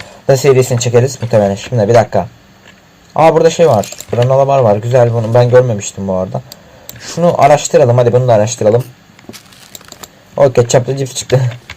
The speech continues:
<laughs> Onun için arkadaşlar ya ben anahtar arıyorum şu an ama sanırım anahtar yok. Daha abi. Daha anahtar bulamayabiliriz. Oo, hızlı koşma varmış. Ben yeni keşfettim.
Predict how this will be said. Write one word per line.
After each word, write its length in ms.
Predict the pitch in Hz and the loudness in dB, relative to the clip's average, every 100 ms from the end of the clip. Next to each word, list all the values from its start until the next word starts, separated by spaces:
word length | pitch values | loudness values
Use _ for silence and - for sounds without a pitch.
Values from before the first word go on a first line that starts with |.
| _ - - | _ -20 -20
<laughs> 640 | - _ - - _ _ | -20 _ -20 -20 _ _
Onun 140 | - 135 | -6 -2
için 140 | 165 | 2
arkadaşlar 420 | 131 143 160 139 | 2 2 0 2
ya 140 | 120 120 | 4 6
ben 160 | 131 | 6
anahtar 340 | 131 131 127 139 | 4 2 4 4
arıyorum 280 | 131 117 113 | 6 4 0
şu 160 | - | -2
an 40 | 135 | 0
ama 160 | 147 | 0
sanırım 420 | - 180 143 123 120 - - - | 0 0 2 2 0 -16 -20 -2
anahtar 400 | 143 117 120 143 | 0 2 0 0
yok. 380 | 131 98 - - - - | 2 0 -2 -18 -8 0
Daha 260 | 127 107 | 2 4
abi. 300 | 117 127 110 117 - - - - | 4 4 2 -4 -14 -20 -8 2
Daha 140 | 160 | 4
anahtar 340 | 147 123 147 131 | 6 4 4 4
bulamayabiliriz. 560 | 139 139 131 131 131 | 2 4 4 2 2
Oo, 320 | 127 127 110 107 - - - | 4 4 4 -2 -12 -10 -4
hızlı 200 | 120 135 | -4 -2
koşma 340 | 131 139 151 | -2 2 4
varmış. 280 | 151 113 117 | 6 4 2
Ben 60 | |
yeni 240 | 117 123 131 | 2 0 -2
keşfettim. 500 | 131 117 113 147 | -6 -6 -6 -10